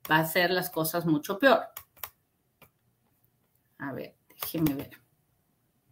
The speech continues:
Abogada, ¿usted recomienda foia antes de cualquier proceso? No. Ah,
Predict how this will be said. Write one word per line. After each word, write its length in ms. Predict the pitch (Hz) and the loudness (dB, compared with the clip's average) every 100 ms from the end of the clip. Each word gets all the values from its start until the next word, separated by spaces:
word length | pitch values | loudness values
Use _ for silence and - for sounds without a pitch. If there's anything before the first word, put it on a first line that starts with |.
| _ _ _ _ _ _ _ _ _ - - - _ _ _ | _ _ _ _ _ _ _ _ _ -14 -14 -20 _ _ _
Abogada, 580 | - 262 269 294 302 285 277 | 10 12 12 12 12 12 10
¿usted 340 | 247 311 320 | 4 6 8
recomienda 540 | 330 320 262 262 269 | 6 6 4 4 2
foia 500 | 262 277 269 240 226 - | 2 6 8 8 6 6
antes 380 | 240 240 254 | 4 6 4
de 140 | 240 233 | 4 4
cualquier 420 | 208 196 220 220 | 0 2 2 2
proceso? 680 | 226 220 226 214 - 285 - | -2 0 0 0 0 -2 -2
No. 720 | 226 247 247 220 202 302 - _ _ _ _ _ _ - - | 4 10 10 10 6 0 -6 _ _ _ _ _ _ -10 2
Ah, 240 | 233 | 6